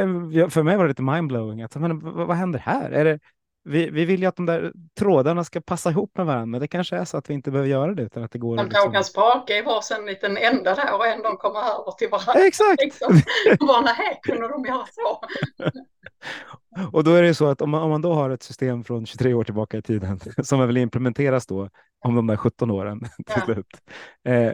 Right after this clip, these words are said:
Speaker 1: men, men när det händer så mycket runt om och vid sidan, och, och du som läkare går omkring med, förmodligen, gissar jag nu, en telefon som är modernare än från millennieskiftet
Speaker 2: Ja.
Speaker 1: och som kan göra väldigt mycket mer.
Speaker 2: Mm.
Speaker 1: Eh, men jag antar att du inte använder den så mycket i din,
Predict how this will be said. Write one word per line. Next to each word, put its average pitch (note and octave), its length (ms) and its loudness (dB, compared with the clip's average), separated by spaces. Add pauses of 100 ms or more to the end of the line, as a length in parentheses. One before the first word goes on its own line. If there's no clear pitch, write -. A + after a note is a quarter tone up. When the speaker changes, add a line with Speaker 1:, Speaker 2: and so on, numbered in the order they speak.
Speaker 1:
men, B2+ 440 -4
men C#3 240 0
när C3+ 100 2
det D3 80 4
händer C#3+ 300 0
så C3+ 100 -10
mycket C3+ 380 -6
runt C3+ 340 0
om D#3 240 -2
och A2+ 80 -8
vid A#2 60 -6
sidan, D3+ 440 -4
och, A#2+ 160 -4 (120)
och C#3 120 2
du C#3+ 140 4
som C#3 140 -4
läkare C#3+ 440 -2
går D3 280 -2
omkring C3 320 -4
med, B2+ 240 -6 (140)
förmodligen, C#3+ 680 2
gissar C#3 260 0
jag F#3+ 100 0
nu, A#2 140 -2
en A2 100 -6
telefon B2+ 480 -4
som C3 120 -6
är B2+ 40 -2
modernare B2 560 -4
än B2 260 -8
från C3 180 -4
millennieskiftet A#2 680 -6 (280)
Speaker 2:
Ja. - 100 -6
Speaker 1:
och A#2+ 80 -2
som B2+ 160 0
kan C#3 160 0
göra C3 280 4
väldigt B2 300 0
mycket C3+ 200 -6
mer. B2 400 -6 (640)
Speaker 2:
Mm. A#2 220 -2
Speaker 1:
Eh, A#2 60 -4
men C#3+ 160 4
jag D3+ 100 6
antar C#3+ 300 2
att E3+ 80 -2
du F#3 80 -2
inte C3 160 -2
använder A2 280 -2
den D3 280 0
så - 80 -10
mycket C3 340 -8
i F#2+ 80 -6
din, G2 360 -8